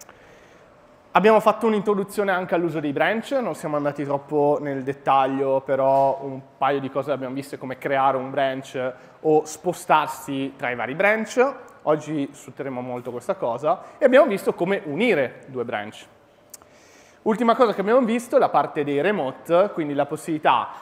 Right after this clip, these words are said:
di, ehm, configurare questi remote, la possibilità di scaricare informazioni dai remote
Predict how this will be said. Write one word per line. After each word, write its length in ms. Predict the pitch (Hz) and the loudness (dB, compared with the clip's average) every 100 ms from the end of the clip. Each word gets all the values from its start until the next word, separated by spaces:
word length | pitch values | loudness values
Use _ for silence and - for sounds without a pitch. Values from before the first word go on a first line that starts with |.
| - | -18
di, 380 | - 143 160 117 - - _ | -12 -6 -4 -6 -10 -20 _
ehm, 1200 | 147 147 131 123 123 117 117 113 113 110 107 107 | 4 8 8 6 0 -6 -8 -8 -8 -10 -12 -14
configurare 600 | - 160 151 147 190 160 | -10 -8 -4 6 8 8
questi 240 | 143 139 139 | 4 -6 -6
remote, 720 | 143 175 214 - 240 285 330 - - - - _ | -2 -2 -2 2 4 4 2 -14 -20 -20 -20 _
la 160 | 151 160 | 4 4
possibilità 580 | 175 185 175 180 165 | 2 -2 0 6 6
di 400 | 147 147 170 160 - - | 6 0 -4 -4 -6 -16
scaricare 500 | - 175 165 214 208 | 0 2 2 2 0
informazioni 800 | - 180 170 - 240 202 139 117 | -2 -4 -4 -4 2 2 0 -8
dai 340 | 156 135 123 135 | -6 -2 2 4
remote 720 | 233 202 117 - 147 139 | 4 4 -2 -4 0 0